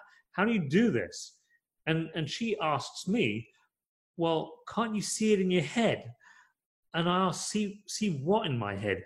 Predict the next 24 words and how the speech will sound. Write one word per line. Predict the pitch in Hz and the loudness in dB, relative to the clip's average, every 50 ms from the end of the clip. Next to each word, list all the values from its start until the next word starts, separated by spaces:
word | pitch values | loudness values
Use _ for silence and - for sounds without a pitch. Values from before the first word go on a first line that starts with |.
| - - - - _ | -12 -18 -18 -18 _
And | - 143 | -8 -6
she | 139 - 196 | -2 -2 -2
says, | 190 - 175 156 - | 2 2 2 2 4
"You | 208 277 | 2 4
know, | 233 160 156 165 | 4 6 6 4
a | |
sort | 160 - 220 202 | 4 2 -2 0
of | 175 | 0
a | 170 | -2
plan | - - - - - 202 202 208 214 208 190 165 | -2 -2 -8 -8 -6 -4 0 0 2 2 2 4
view | 180 190 180 | 8 8 8
of | 165 147 | 8 8
the | 143 143 | 2 -2
city, | - - 156 143 - - 92 82 - _ - _ _ | 0 2 0 0 2 -2 -6 -6 -8 _ -20 _ _
a, | 151 | -4
a | 147 165 185 - 160 | -2 -2 -2 -2 -2
map | 147 160 175 208 208 156 - - | 0 2 2 2 2 2 0 -4
which | 165 156 - | -6 -2 0
you're | 165 156 | 0 4
looking | 165 185 185 185 185 196 180 160 147 135 | 6 4 4 4 2 -2 -2 -2 0 0
down | 160 160 175 175 160 | 0 2 2 2 2
on | 139 117 107 104 | 2 0 -2 -2
from | - 139 131 117 | -4 -4 -4 -4
several | - - - 180 165 165 180 160 160 160 | -4 2 2 2 4 4 2 0 0 -2